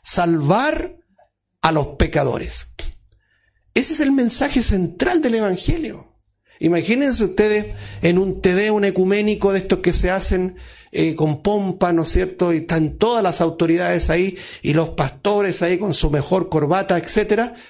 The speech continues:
Eh, les soban el lomo en lugar de llamarlos al arrepentimiento. Evidentemente, si predicaran el evangelio verdadero, las autoridades se paran y se van. No están dispuestas a escuchar que alguien les diga,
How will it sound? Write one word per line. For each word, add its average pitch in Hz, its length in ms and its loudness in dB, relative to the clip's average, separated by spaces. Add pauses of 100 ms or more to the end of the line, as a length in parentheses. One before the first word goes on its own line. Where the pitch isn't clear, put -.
(300)
Eh, 175 440 0 (180)
les 214 440 0
soban 254 360 2
el 226 160 2
lomo 320 480 0 (100)
en 180 140 0
lugar 214 260 2
de 220 300 -2 (160)
llamarlos 233 600 2
al 214 120 2
arrepentimiento. 202 960 0 (200)
Evidentemente, 175 800 2
si 165 140 0
predicaran 160 540 2
el 156 60 2
evangelio 160 440 2
verdadero, 160 600 0 (240)
las 151 180 -2
autoridades 151 560 0
se 139 160 0
paran 156 300 0
y 131 80 0
se 135 140 -2
van. 214 340 -4 (720)
No 147 80 0
están 170 280 0
dispuestas 165 580 -2
a - 20 -2
escuchar 143 500 -2
que 156 100 -2
alguien 151 240 0
les 135 160 -2
diga, 160 320 2